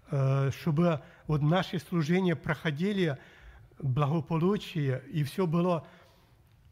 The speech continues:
и всё было настроено. Даже, э, ещё раз напоминаю, даже если,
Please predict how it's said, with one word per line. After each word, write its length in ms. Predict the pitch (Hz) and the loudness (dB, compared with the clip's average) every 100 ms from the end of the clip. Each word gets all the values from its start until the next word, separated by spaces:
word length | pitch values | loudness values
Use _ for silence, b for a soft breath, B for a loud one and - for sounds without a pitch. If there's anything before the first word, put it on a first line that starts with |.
| _ - | _ -6
и 100 | 151 | -6
всё 220 | - 180 | -2 -2
было 200 | 180 175 | 2 2
настроено. 800 | 160 - - 156 190 220 165 135 | 0 -2 -6 -2 0 0 0 0
Даже, 300 | 123 139 143 | 0 0 0
э, 640 | 135 135 135 147 131 123 127 | 2 2 0 -2 -2 0 2
ещё 300 | 127 - 147 | 0 0 0
раз 120 | 143 | 2
напоминаю, 600 | 139 147 135 139 151 147 | 0 2 2 2 2 0
даже 240 | 139 135 | 0 0
если, 400 | 143 139 165 143 | -2 -2 -2 -6